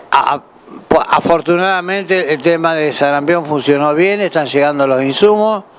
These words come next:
eh, y de gripe, eso está cubierto, bastante cubierto,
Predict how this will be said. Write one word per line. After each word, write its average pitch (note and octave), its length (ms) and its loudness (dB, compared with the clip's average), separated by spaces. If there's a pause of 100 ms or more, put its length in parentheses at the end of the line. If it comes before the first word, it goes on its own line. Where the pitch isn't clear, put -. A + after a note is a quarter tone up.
(680)
eh, C3+ 920 0
y C#3+ 160 2
de C#3 160 2
gripe, F#3 600 0 (720)
eso D3+ 440 0
está D#3 380 0
cubierto, D#3+ 880 0 (120)
bastante D#3 600 -2
cubierto, D#3 580 0